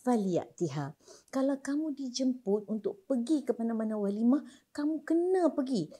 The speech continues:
Ini satu arahan Nabi kata, "Falyatiha," kena pergi. Tak nak pergilah, tak ada geng. Segarlah mama sebab semua orang tua-tua je. La ilaha illallah. Kena berkawan dengan orang tua-tua juga.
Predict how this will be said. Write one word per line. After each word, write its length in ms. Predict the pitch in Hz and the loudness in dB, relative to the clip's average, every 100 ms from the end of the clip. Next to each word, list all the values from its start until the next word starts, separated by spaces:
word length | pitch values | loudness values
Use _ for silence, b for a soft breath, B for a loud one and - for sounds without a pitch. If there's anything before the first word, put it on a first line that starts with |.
| B | B
Ini 160 | 254 302 | 0 0
satu 240 | 285 - | -2 -4
arahan 460 | - 294 - 330 285 | -2 -4 -4 -2 -2
Nabi 160 | 285 | -2
kata, 240 | 294 294 254 | -4 -4 -6
"Falyatiha," 560 | - 349 349 349 330 | -2 -2 -2 0 0
kena 160 | 339 349 | 0 -2
pergi. 580 | 359 370 226 - _ _ _ | 2 4 4 0 _ _ _
Tak 240 | - 175 143 | -12 -8 -6
nak 160 | 117 | -6
pergilah, 400 | 220 220 254 240 | -8 -2 0 0
tak 160 | - 190 | -2 -4
ada 80 | 202 | -4
geng. 400 | 233 254 196 180 - _ _ | 2 2 2 -2 -10 _ _
Segarlah 480 | - 208 269 208 196 | -10 -2 0 2 0
mama 400 | 202 202 202 208 | -2 -2 -4 -6
sebab 400 | 208 202 220 240 - B B - | -8 -4 -4 -2 -8 B B -8
semua 240 | 240 254 | 4 6
orang 160 | 233 220 | 6 4
tua-tua 400 | 233 233 220 208 | 2 2 0 2
je. 160 | 208 220 b b | 0 -2 b b
La 160 | 165 165 | -8 -6
ilaha 400 | 143 151 147 156 - | -4 -6 -6 -8 -10
illallah. 560 | 170 160 151 151 156 | -8 -6 -4 -4 -6
Kena 240 | - 269 277 | 0 2 2
berkawan 640 | 269 277 269 202 175 226 | 0 0 2 4 4 2
dengan 160 | 226 226 | 0 -2
orang 240 | 214 220 | -4 -2
tua-tua 320 | 233 226 226 | -2 -2 -4
juga. 640 | 214 214 208 208 240 214 | -4 -4 0 4 6 6